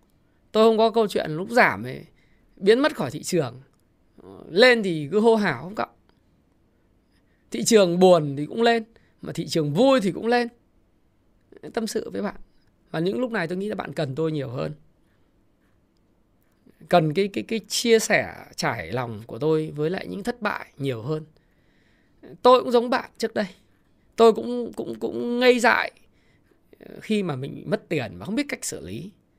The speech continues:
Cũng đã từng đổ lỗi cho cái hoạt-, hoàn cảnh. Nhưng chỉ khi nào mình nhận ra rằng cái lỗi này là lỗi của mình,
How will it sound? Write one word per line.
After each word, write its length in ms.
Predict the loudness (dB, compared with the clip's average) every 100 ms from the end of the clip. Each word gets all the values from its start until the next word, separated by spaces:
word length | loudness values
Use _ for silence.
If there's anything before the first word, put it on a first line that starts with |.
| _ _ _ -6
Cũng 180 | -4 -2
đã 100 | 4
từng 200 | 4 4
đổ 220 | 2 2 2
lỗi 360 | 2 2 0 -2 _ _ _ _ _ _ _ _ _
cho 460 | 0 2 2 0 -4
cái 180 | -4
hoạt-, 420 | -2 -4 -6 -10 -10
hoàn 200 | -8 -6
cảnh. 220 | -6 -8 -14 _ _ _
Nhưng 200 | 0 2
chỉ 260 | 4 4 2
khi 220 | 0 0
nào 300 | 4 4 4
mình 360 | 0 -4 -4 0
nhận 280 | 0 0 -2
ra 180 | 0
rằng 180 | -2 -6
cái 140 | -4 -2
lỗi 280 | 0 0 -2
này 160 | -4
là 180 | -6 -4
lỗi 220 | -4 -4
của 180 | -4 -4
mình, 280 | 0 -2